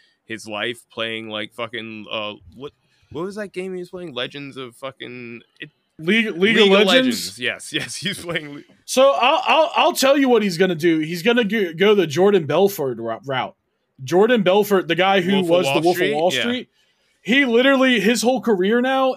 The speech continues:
Speaker 2: is just doing, like, YouTube videos and podcasts. He makes millions off of just being like, "Yeah, I fucked over the American taxpayer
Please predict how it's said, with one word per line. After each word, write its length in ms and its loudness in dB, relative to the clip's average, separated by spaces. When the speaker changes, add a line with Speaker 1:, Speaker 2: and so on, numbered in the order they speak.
Speaker 2:
is 200 2
just 380 -2
doing, 460 2
like, 240 -2
YouTube 460 0
videos 640 2
and 160 0
podcasts. 720 -6
He 160 -2
makes 360 0
millions 880 0
off 220 2
of 100 2
just 300 0
being 200 2
like, 240 2
"Yeah, 320 0
I 160 0
fucked 420 -2
over 280 4
the 200 -4
American 540 0
taxpayer 840 -4